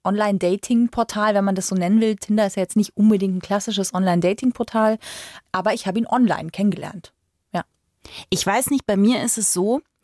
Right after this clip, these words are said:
Speaker 2: dass ich auch schon darüber nachgedacht habe, so, ja, soll man das mal ausprobieren oder nicht? Und irgendwas hält mich zurück.
Speaker 1: Mhm.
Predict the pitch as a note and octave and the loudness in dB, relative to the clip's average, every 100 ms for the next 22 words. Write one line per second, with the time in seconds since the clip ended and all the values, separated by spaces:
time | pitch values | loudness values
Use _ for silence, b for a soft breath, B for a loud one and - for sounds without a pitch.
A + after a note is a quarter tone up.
0 | B B B - G3 - - - _ _ | B B B -2 0 0 -6 -10 _ _
1 | _ _ A#3 - E3 A#3 - A3+ F#3+ E3 | _ _ -4 -2 0 0 -2 -4 -2 -2
2 | E3 G#3 - - F#3 - - G3 F#3+ E3+ | -2 -4 -6 -8 -6 -6 -4 -2 0 0
3 | F#3+ G#3 - - D#3 F3 F3+ E3 - D#3 | 2 0 -2 -6 -2 0 0 -2 -2 -4
4 | - - - - F#3+ G#3 E3 E3+ G#3 G#3+ | -4 -4 -4 -4 -4 -2 0 0 0 0
5 | - G#3 A3+ - G3+ F3 - D#3+ E3 D3 | 0 2 0 0 -2 -4 -6 -4 -4 -4
6 | - _ F3 E3+ | -8 _ -6 -4